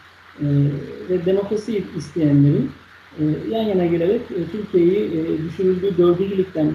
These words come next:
çıkarması anlamında bir orada perspektif ortaya, e, kondu ve toplum bunu görüyor. Biz aslında şunu çok net bir şekilde görüyoruz. Toplumun bir seçenek üretmek istediğini görüyoruz.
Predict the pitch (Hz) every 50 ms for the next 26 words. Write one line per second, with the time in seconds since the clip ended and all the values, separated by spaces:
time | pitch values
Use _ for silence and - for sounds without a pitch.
0 | - - - - 185 175 175 175 165 - 196 170 151 147 139 139 139 147 156 202
1 | 233 277 - - - - - - - - - 240 240 233 - 196 202 196 185 208
2 | 226 220 - 208 196 - - 208 202 - - - 180 160 151 143 151 143 147 160
3 | 170 185 180 156 147 143 139 - 156 151 143 143 143 165 185 196 202 - - 208
4 | 202 208 208 233 233 214 202 196 185 190 190 196 185 170 196 262 - - - -
5 | - - - - - - - 165 180 240 247 240 - - 190 214 208 - - 214
6 | 214 220 220 - 226 220 226 - 247 247 - - 208 214 214 - - - - -
7 | 180 - 196 196 202 180 175 170 156 151 135 127 - - - - - - - -
8 | 185 180 - - 214 208 214 226 247 269 - - - - - - - - - -
9 | 170 185 208 - - - 185 190 208 214 240 226 - 185 165 156 - 160 160 156
10 | 143 139 143 147 - - - 151 147 147 143 143 147 139 139 160 170 196 233 247
11 | 240 226